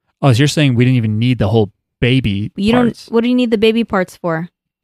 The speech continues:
Speaker 1: Well, you sh-, well, I mean, technically, so you could show that she is an idol who went through the
Speaker 2: Yeah.
Speaker 1: troublesome situation
Speaker 2: You
Speaker 1: of
Speaker 2: can
Speaker 1: having kids as a teen, keeping them secret.
Speaker 2: You could, you could have done that, focus more on her and less on the babies,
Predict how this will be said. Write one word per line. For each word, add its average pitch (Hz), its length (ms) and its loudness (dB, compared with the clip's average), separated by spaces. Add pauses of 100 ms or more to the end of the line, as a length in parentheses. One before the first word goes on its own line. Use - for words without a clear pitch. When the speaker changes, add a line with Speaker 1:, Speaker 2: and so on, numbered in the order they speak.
Speaker 1:
Well, 180 140 4
you 151 120 0
sh-, - 280 -6
well, 160 100 2
I 151 40 2
mean, 139 340 -2
technically, 127 360 -2
so - 140 -6
you 110 60 -4
could 101 140 -4
show 107 460 -2 (920)
that 120 160 -2
she 110 400 -2
is 104 380 0
an 110 80 -2
idol 120 360 0
who 113 100 0
went 107 240 -4
through 101 500 -2 (460)
the 262 120 -2
Speaker 2:
Yeah. 226 140 2
Speaker 1:
troublesome 202 560 0
situation 117 560 0
Speaker 2:
You 117 60 2
Speaker 1:
of 110 120 0
Speaker 2:
can - 80 -12
Speaker 1:
having 117 380 -2
kids 120 300 -6
as 113 140 -2
a 107 80 -4
teen, 175 440 -2
keeping 139 280 -4
them 98 120 -6
secret. 143 600 -2 (460)
Speaker 2:
You 247 160 -2
could, 294 240 0
you 269 80 0
could 294 100 2
have 277 80 0
done 247 180 2
that, 240 200 0
focus 226 320 0
more 208 200 4
on 190 120 2
her 185 500 2
and 175 160 0
less 175 220 0
on 180 120 0
the 175 60 0
babies, 160 840 -2